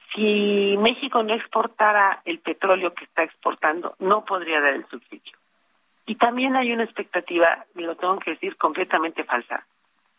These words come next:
que consiste en pensar que si México produce toda la gasolina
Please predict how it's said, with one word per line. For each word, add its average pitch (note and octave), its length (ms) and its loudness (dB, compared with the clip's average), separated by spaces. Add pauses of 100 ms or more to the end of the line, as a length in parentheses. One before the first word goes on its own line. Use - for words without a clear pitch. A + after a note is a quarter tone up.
(200)
que E3+ 120 -6
consiste G3 480 0
en G#3+ 120 0
pensar G3+ 520 0
que - 160 -8
si D#3 120 -8
México E3 420 -4
produce E3 460 0
toda D3+ 260 4
la D#3+ 160 4
gasolina D#3+ 760 -2